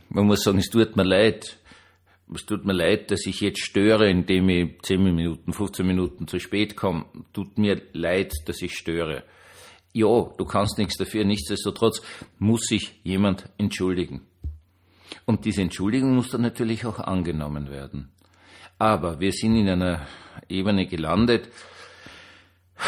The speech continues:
ja, ich sag's ganz ehrlich, es wird alles erklärt. Ich bin schon neugierig, wie das mit dem Herrn Benko wird, der da sein, äh, Immobilienimperium in den Sand gesetzt hat,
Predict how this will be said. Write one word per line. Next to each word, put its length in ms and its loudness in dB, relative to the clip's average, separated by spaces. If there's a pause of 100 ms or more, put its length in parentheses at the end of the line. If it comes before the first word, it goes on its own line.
(500)
ja, 260 6
ich 140 2
sag's 240 -6
ganz 240 -4
ehrlich, 280 2
es 160 0
wird 280 2
alles 360 4
erklärt. 460 -4
Ich 80 -6
bin 140 4
schon 180 0
neugierig, 500 0
wie 120 -2
das 160 -2
mit 80 2
dem 100 4
Herrn 240 0
Benko 540 2
wird, 240 0 (560)
der 120 4
da 200 0
sein, 400 -2
äh, 220 0
Immobilienimperium 2000 0
in 80 2
den 160 0
Sand 520 -2 (580)
gesetzt 680 -2
hat, 360 0